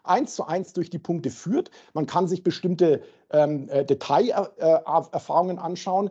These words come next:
Man kann sich Podcasts von mir anhören. Man kann sich Erklärvideos anhören.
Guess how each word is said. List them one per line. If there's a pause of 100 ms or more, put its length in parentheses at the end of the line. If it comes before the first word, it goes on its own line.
(140)
Man
kann
sich
Podcasts
von
mir
anhören. (140)
Man
kann
sich
Erklärvideos (160)
anhören.